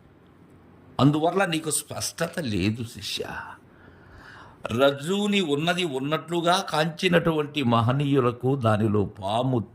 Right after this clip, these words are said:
తోపనే తోపబడదు. తద్విధానంగానే ఉన్న పరిపూర్ణమును ఉండ చూసినటువంటి వారికి ఈ ఎరుక యొక్క జాడ అక్కడ లేదు శిష్య. ఆ మతిలో ఆ తాడుని ఆ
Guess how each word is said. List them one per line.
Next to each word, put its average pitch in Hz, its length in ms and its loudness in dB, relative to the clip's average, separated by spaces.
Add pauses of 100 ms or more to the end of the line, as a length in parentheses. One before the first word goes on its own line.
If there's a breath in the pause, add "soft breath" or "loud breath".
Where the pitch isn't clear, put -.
(120)
తోపనే 110 600 0 (260)
తోపబడదు. - 720 -6 (560 loud breath)
తద్విధానంగానే 151 1000 2 (160)
ఉన్న 139 140 4 (140)
పరిపూర్ణమును 165 800 0 (120)
ఉండ 117 120 2 (160)
చూసినటువంటి 110 840 0
వారికి 78 380 -6 (460 loud breath)
ఈ - 20 10 (140)
ఎరుక 131 180 2 (120)
యొక్క 127 160 -6 (240)
జాడ 104 260 -10 (140)
అక్కడ 92 200 -8 (160)
లేదు 85 260 -6 (100)
శిష్య. - 280 -14 (2000)
ఆ 143 40 2 (600)
మతిలో 175 480 4 (720 loud breath)
ఆ - 20 0 (180)
తాడుని 151 560 4 (580 loud breath)
ఆ - 20 4